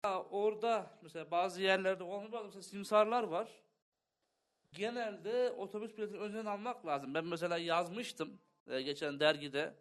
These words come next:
İşte Kadir Mısıroğlu'nu ziyarete gittiğim zaman işte onu bir, bir, iki, iki görevli tayin etmişti işte yardımcı olun gibisinden. Lan bir gittim oturuyorum. Ben gece on iki arabasında bilet alacağım ki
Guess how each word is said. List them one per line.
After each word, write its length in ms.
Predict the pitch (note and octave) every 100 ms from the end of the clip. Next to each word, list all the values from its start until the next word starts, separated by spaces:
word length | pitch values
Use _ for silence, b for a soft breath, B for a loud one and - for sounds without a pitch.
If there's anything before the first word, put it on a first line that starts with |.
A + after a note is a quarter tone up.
| _ b _ _ _ _ _ _
İşte 260 | - F3 E3
Kadir 300 | F3+ F3+ F#3+
Mısıroğlu'nu 480 | F#3+ G3 G3 F#3 F3
ziyarete 340 | E3+ G3 F#3+
gittiğim 460 | F3+ F#3 - A3 F#3
zaman 360 | D#3+ D3 G#3 - _
işte 140 | _ D3
onu 260 | E3 F3
bir, 100 | E3
bir, 80 | E3+
iki, 300 | D#3+ E3+ F3+
iki 260 | C#3+ F#3 E3+
görevli 280 | E3+ F#3 F#3+
tayin 260 | F3 D#3
etmişti 400 | C#3 - - C#3
işte 300 | C3+ - C3+ b b b
yardımcı 480 | D#3 D#3+ D#3+ E3 E3
olun 180 | D#3+ D3+
gibisinden. 580 | C#3+ C3 B2+ C3 A3 - _ b B B B B
Lan 180 | A#3+ C4+
bir 80 | C#4+
gittim 300 | D#4+ D#4+ A#3+
oturuyorum. 560 | B3+ C4+ D#4 A3+ A3+ A#3
Ben 80 |
gece 260 | B3+ B3+ B3
on 140 | B3+
iki 180 | C4 C4+
arabasında 400 | B3+ B3 B3 B3+
bilet 220 | G#3 E3+
alacağım 380 | E3 E3+ C4 C4
ki 320 | - C#3+ A#2+